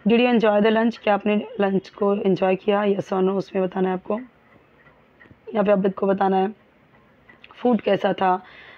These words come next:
अच्छा था या बुरा था, Service कैसी थी, कैसी थी, अच्छी थी या बुरी थी, ठीक है, place कैसा था, क्लीन था या unclean था, Noisy था, कैसा था, वो सारी चीज़ें आपको बतानी है।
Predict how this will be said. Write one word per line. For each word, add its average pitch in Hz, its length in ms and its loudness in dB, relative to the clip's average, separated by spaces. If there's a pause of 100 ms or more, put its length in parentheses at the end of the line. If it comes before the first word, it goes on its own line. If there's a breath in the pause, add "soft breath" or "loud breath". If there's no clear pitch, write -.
(140)
अच्छा 214 280 0
था 214 140 0
या 196 160 2
बुरा 208 300 4
था, 185 340 0
Service 220 360 0
कैसी 196 320 -2
थी, 202 320 0
कैसी 196 360 0
थी, 202 160 0
अच्छी 190 240 -2
थी 208 100 -2
या 196 80 2
बुरी 196 260 2
थी, 190 340 0 (420 loud breath)
ठीक 233 140 2
है, 226 80 4
place 226 380 2
कैसा 208 240 0
था, 208 140 0
क्लीन 208 320 0
था 208 120 0
या 202 100 2
unclean 202 420 0
था, 190 220 0
Noisy 196 400 2
था, 190 280 0
कैसा 202 320 -2
था, 196 140 -4
वो 202 100 -4
सारी 196 180 -2
चीज़ें 185 160 -2
आपको 180 180 -4
बतानी 185 380 0
है। 240 100 -6